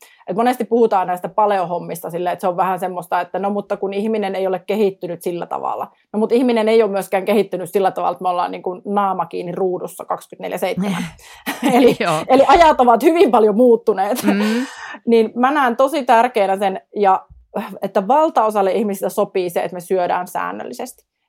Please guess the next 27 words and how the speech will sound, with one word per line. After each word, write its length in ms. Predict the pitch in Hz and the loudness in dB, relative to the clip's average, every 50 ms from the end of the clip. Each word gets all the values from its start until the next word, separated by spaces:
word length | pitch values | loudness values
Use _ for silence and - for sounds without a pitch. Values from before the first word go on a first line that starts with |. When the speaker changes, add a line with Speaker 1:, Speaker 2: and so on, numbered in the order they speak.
| _ - | _ -6
Speaker 1:
Ja 80 | 202 | -4
silloin 400 | 202 262 285 311 302 262 214 202 - _ _ - 208 | -2 -2 -2 0 0 -2 -2 -4 -6 _ _ -4 -2
verensokeri 580 | 240 277 294 294 277 254 - 226 208 208 180 | 0 0 0 -2 -4 -4 -2 -2 0 0 0
ei 160 | 190 196 190 | 0 0 2
lähde 420 | 196 196 233 220 196 180 - - _ _ - 208 | 2 0 0 0 0 -2 -2 -6 _ _ -6 -2
liian 280 | 202 220 220 202 180 | 0 0 0 0 0
voimakkaasti 560 | 185 185 185 185 180 - - 180 175 - 185 | -2 -2 -2 -4 -6 -6 -6 -6 -6 -6 -4
laskemaan, 720 | 175 185 208 247 254 - - 240 214 185 180 180 185 180 _ _ _ _ _ - | -2 0 2 0 0 -2 -4 -4 -2 -2 -2 -4 -6 -8 _ _ _ _ _ -2
jolloin 560 | 202 220 226 247 254 247 220 196 180 180 180 | 2 2 4 4 4 4 2 2 0 -2 -4
meidän 220 | 185 180 185 190 | -4 -4 -4 -2
elimistö 460 | - 208 220 220 214 202 190 - 202 | 0 2 2 2 2 0 -2 -2 -2
joutuisi 580 | 190 190 190 190 190 190 202 196 190 190 190 - _ | 0 2 2 0 0 0 -2 -2 -2 -4 -6 -10 _
stressihormonien 920 | - - 254 277 349 - - 339 269 233 196 180 180 180 180 180 175 - - | -10 -4 -2 -2 -2 -2 -4 -4 -2 -2 -2 -2 -2 -6 -6 -8 -6 -4 -2
avulla 440 | 202 190 196 190 185 180 180 175 160 - _ - | -2 0 0 -2 -2 -2 -4 -4 -6 -8 _ -8
nostamaan 460 | 185 185 - - 185 175 175 175 170 | -8 -6 -6 -6 -8 -6 -8 -8 -10
sen 120 | 175 175 | -8 -8
takaisin. 380 | 180 180 - - - - - _ _ _ _ _ _ - - - - - - _ _ - | -8 -8 -8 -8 -12 -12 -14 _ _ _ _ _ _ -20 -20 -20 -20 -20 -20 _ _ -4
Eli 280 | 202 190 190 190 - _ | 0 0 0 0 -2 _
tää 160 | 254 269 294 | -2 -2 -2
on 100 | 269 240 | -2 -4
se 80 | 233 220 | -4 -2
keskeinen 520 | 254 262 285 - - - 214 196 185 185 | 0 -2 -2 -2 -2 -2 0 0 0 -2
mekanismi, 540 | 202 214 208 240 220 190 180 170 - - 185 | -2 -2 -2 -2 -2 -2 -4 -6 -10 -8 -6
millä 220 | 190 190 190 185 | -4 -4 -2 -2
se 140 | 180 196 180 | -2 -2 -2
vaikuttaa 500 | 208 214 214 208 - 190 - - 175 165 | 0 0 0 0 -4 -6 -6 -4 -4 -2
palautumiseen. 960 | - 196 196 190 185 180 180 175 185 180 190 214 - - - - 254 247 | 0 2 2 2 2 0 -2 -4 -6 -8 -10 -10 -10 -10 -8 -8 -8 -10